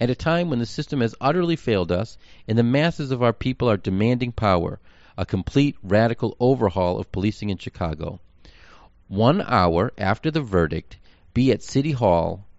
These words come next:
one twenty-one North LaSalle Street. The first thing we did right was when we started to fight. Keep your eye on the prize.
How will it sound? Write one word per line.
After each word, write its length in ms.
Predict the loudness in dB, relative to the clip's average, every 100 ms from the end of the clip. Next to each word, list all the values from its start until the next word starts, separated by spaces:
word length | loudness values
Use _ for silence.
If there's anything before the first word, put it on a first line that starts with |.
| -6
one 260 | 0 0
twenty-one 600 | 0 -2 -2 0 0 0
North 280 | 2 0 0
LaSalle 360 | -6 -2 -2 -2
Street. 360 | -6 -10 -12 -14 -20 -20 -20 -20 -20 -20 -20 -20 -10
The 100 | -6
first 340 | 2 2 2 0
thing 140 | 0
we 100 | 2
did 180 | 0 0
right 380 | 2 0 -2 -8
was 180 | -8 -6
when 140 | -4 -4
we 80 |
started 380 | -4 -2 -2 -4
to 100 | -12
fight. 380 | -8 -6 -6 -8 -18 _ _ _ _ _
Keep 180 | -10 -4
your 160 | -2 0
eye 240 | 2 2
on 80 | 0
the 80 | -2
prize. 540 | -2 -2 -2 -4 -10